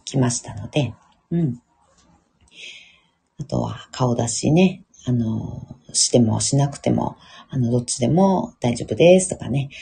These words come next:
そういったような、あの、注意書きというんですか？うん。詳細、あと心配事とかのね、ご質問もたくさんいただいておりましたので、うん。その、個人個人ね、それを、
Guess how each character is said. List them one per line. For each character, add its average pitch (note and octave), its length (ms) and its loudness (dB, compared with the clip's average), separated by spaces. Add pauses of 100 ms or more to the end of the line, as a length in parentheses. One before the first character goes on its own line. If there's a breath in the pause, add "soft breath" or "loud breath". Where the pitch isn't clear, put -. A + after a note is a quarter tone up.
(120)
そ - 120 -6
う - 40 0
い - 20 -8
っ - 60 -12
た F3 120 -6
よ E3+ 160 0
う D#3+ 40 2
な、 A#2 340 -2
あ A#2+ 80 -4
の、 G#2+ 600 -6 (680)
注 D#3 380 2
意 D3+ 120 2
書 C#3+ 180 -2
き C#3+ 180 -4
と C#3 120 0
い B2+ 120 6
う - 20 6
ん G#2 60 4
で - 80 -4
す - 100 -6
か？ - 240 -4 (320 loud breath)
う E3 100 4
ん。 A#2+ 300 0 (240)
詳 B2 240 -2
細、 - 400 -6
あ B2 80 -8
と D2+ 300 -6
心 C#3+ 360 0
配 C3 540 0
事 C3 320 0
と C3 140 -2
か A#2 180 -2
の G#2 140 -2
ね、 A2 160 2
ご A#2+ 160 -4
質 - 180 -4
問 B2 220 2
も A#2+ 100 0
た A#2+ 140 -6
く - 80 -10
さ - 200 -4
ん C3+ 100 0
い C3+ 80 -2
た C3+ 140 -2
だ C3+ 140 -2
い C3 80 -2
て C3 100 -4
お C3+ 60 2
り C#3+ 120 -2
ま D3+ 180 -2
し - 100 -8
た - 100 -6
の G#2 160 -6
で、 B2 220 -2 (420 loud breath)
う F#3 100 4
ん。 B2+ 220 2
そ - 160 -6
の、 C#3 280 0 (140 loud breath)
個 - 120 -2
人 F#3+ 240 2
個 F#3 140 2
人 - 260 -2
ね、 C3+ 160 0
そ - 140 -4
れ C3 240 -2
を、 B2+ 200 -2